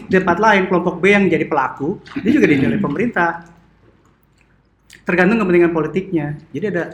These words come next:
ada perpisahan-perpisahan begitu. Nah, saya juga mau bilang bahwa soal ag-, ulama dipenjarakan kayak gitu juga terkait dengan ke-,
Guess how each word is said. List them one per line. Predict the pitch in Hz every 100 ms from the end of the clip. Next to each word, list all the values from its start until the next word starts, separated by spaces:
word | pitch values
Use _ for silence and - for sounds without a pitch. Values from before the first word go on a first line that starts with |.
| -
ada | 147 147 139 131 - _ _ _ - - _ _
perpisahan-perpisahan | - 156 - 156 147 147 147 151 135 127
begitu. | 120 117 - 110 - _ _ _ - - - _ -
Nah, | 180
saya | 190
juga | 226 190 180
mau | 180
bilang | 175 220 202
bahwa | 170 170 160
soal | 165 165 160 156 156 - - _ - - -
ag-, | - 160 156 -
ulama | 180 175 202
dipenjarakan | 202 185 160 156 156 170 170 170
kayak | 139
gitu | 151 247 226
juga | 165
terkait | 165 156 160 156
dengan | 151 151
ke-, | 156